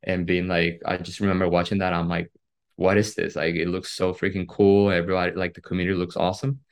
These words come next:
And I remember texting my buddy, like, "Yo, let's get started. Let's do it tomorrow. At what time are you going?" He's like, "Six A M." "All right,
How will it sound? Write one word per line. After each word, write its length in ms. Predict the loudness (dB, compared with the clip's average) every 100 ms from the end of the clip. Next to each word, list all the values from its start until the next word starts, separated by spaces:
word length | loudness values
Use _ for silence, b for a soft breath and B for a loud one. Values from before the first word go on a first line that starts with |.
| B B B B B
And 120 | 0 2
I 80 |
remember 300 | 4 4 2
texting 320 | 2 0 0 -2
my 120 | 0
buddy, 280 | 0 0 0
like, 340 | 0 0 0
"Yo, 280 | 0 0 -6 _ _ -8
let's 180 | -8 -2
get 160 | -4
started. 380 | 0 -2 0 -2
Let's 220 | -4 -2 0
do 100 | 0
it 100 | 0
tomorrow. 480 | 0 2 0 -2 -10 _
At 80 | -2
what 100 | 0
time 220 | 0 0
are 40 | 0
you 60 | -2
going?" 240 | -4 -2
He's 220 | -2 -2
like, 260 | -2 -4 -4
"Six 260 | -2 0
A 40 | 2
M." 260 | 0 -2 -2
"All 100 |
right, 120 | -2